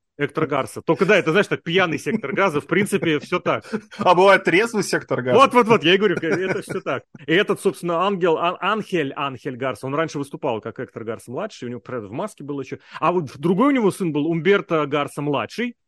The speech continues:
Speaker 1: И его, в свою очередь, сын — это Умберто Карильо. Вот так получилось, что это Умберто в честь деда, а тот Гарса в честь деда. Поэтому было, да, забавно, конечно.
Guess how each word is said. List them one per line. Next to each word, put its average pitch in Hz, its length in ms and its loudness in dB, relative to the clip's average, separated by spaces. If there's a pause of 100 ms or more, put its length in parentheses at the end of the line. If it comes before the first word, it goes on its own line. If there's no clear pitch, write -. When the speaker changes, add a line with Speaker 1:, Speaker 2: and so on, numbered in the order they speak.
(320)
Speaker 1:
И 185 80 -4
его, 160 300 2
в 247 60 -2
свою 180 160 4
очередь, 160 280 -2
сын — 247 200 -6
это 170 140 -4
Умберто 147 360 0
Карильо. 127 540 -2 (180)
Вот 160 140 0
так 208 180 -4
получилось, 147 480 -4
что 139 120 -8
это - 140 -16
Умберто 165 580 0 (160)
в - 40 -20
честь 131 200 -6
деда, 117 240 -4
а - 20 -8
тот 208 160 -4
Гарса 123 400 -6 (240)
в - 40 -20
честь 117 240 -10
деда. 113 240 -6
Поэтому 123 380 -10
было, 123 240 -8
да, 107 220 -8
забавно, 101 440 -12
конечно. 98 400 -18